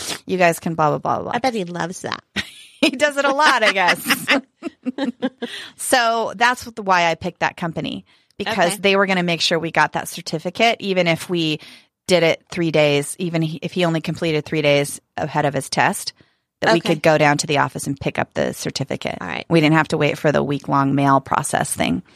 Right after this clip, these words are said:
Speaker 2: W-, well, at least it's not coming from Cancun.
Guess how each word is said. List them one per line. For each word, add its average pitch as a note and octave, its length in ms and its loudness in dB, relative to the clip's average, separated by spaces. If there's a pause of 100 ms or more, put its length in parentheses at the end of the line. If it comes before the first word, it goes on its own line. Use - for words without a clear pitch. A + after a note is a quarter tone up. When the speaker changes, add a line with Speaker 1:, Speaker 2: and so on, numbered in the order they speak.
(480)
Speaker 2:
W-, G#3 280 -2
well, F#3 280 4
at - 180 -4
least F#3+ 320 -2
it's - 260 -4
not E3 180 2 (240)
coming E3+ 260 -4
from E3 220 -4
Cancun. F3+ 800 -2